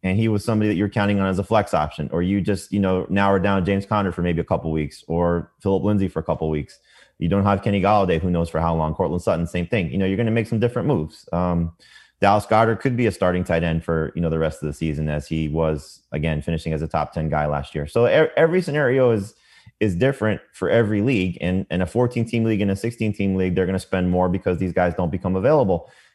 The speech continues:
as often. So it, it's just different. You know, I don't think you should just go blowing your free agent budget on a guy in Malcolm Brown who could be replaced by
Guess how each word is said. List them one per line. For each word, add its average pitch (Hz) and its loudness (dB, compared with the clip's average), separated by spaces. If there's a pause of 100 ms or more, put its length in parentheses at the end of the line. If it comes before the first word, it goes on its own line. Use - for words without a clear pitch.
(140)
as 87 2
often. 80 -2
So 120 2
it, 120 0
it's 127 0
just 180 -4
different. 131 0 (140)
You 120 -2
know, 117 0
I 117 2
don't 139 0
think 131 -2
you 131 0
should 123 -8
just - -8
go 117 4
blowing 110 4
your 104 0 (380)
free 107 0
agent 120 0
budget 98 2
on 98 0
a 95 2
guy 101 4
in 98 2
Malcolm 98 2
Brown 98 2
who 95 -2
could 101 0
be 95 2
replaced 98 0
by 92 0